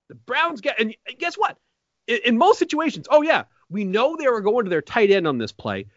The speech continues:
We're gonna have our best corner in man coverage with that guy, and he's gonna knock that ball down. That usually works.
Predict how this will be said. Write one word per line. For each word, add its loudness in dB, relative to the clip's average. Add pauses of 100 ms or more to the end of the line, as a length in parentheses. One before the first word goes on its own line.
(140)
We're 6
gonna 4
have 0
our 4
best 0
corner -2
in -6
man 2
coverage -4
with -12
that 0
guy, -2
and -6
he's -14
gonna -10
knock -2
that 0
ball 0
down. -4 (420)
That 2
usually -8
works. -4